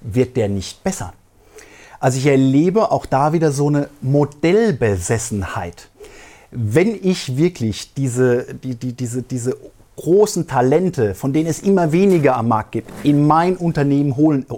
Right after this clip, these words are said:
will, dann reicht es eben nicht zu sagen, ich mache hier mal was für New Leadership, sondern ich muss es leben. Und da sind wir wieder dabei. Jeder muss da seinen Teil dazu beitragen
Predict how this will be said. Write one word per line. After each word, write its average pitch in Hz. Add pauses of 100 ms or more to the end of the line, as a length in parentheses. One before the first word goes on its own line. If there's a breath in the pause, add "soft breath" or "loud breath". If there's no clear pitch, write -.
(120)
will, 147 (380 loud breath)
dann 143
reicht 139
es 135
eben 147
nicht 196
zu 151
sagen, 123
ich 139
mache 156
hier 143
mal 135
was 135
für 131
New 123
Leadership, 151 (200 loud breath)
sondern 127
ich 127
muss 143
es 139
leben. 151
Und 120 (100)
da 123
sind 123
wir 107
wieder 101
dabei. 90 (340 loud breath)
Jeder 143
muss 147
da 139
seinen 120
Teil 131
dazu 120
beitragen 147